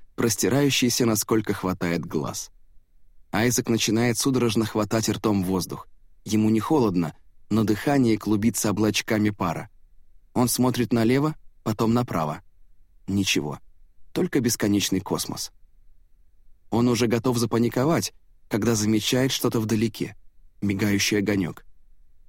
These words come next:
В его сторону с пронзительным писком потерявшейся белухи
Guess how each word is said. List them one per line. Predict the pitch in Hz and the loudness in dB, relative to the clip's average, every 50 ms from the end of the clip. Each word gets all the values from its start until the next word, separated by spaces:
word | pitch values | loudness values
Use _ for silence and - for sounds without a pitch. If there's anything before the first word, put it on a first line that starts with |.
| - - - - - - - - | -20 -20 -20 -20 -20 -20 -16 -10
В | - - - | -8 -4 -2
его | 98 107 117 120 123 | 0 0 2 2 0
сторону | 123 - - 143 143 147 139 127 113 104 | 0 0 0 2 2 4 4 4 2 2
с | - | 0
пронзительным | - - 117 113 113 104 156 - 147 131 127 131 127 113 | -2 0 0 2 2 2 0 2 2 2 2 2 2 2
писком | - 143 151 - - - 117 104 | 2 0 0 0 0 -2 -2 -2
потерявшейся | - 110 - 120 123 131 131 - - 117 107 - - | -2 -2 0 0 2 0 0 0 0 0 0 0 0
белухи | 107 92 107 107 131 170 180 - - 90 71 | 0 0 2 2 2 2 2 0 0 -2 -2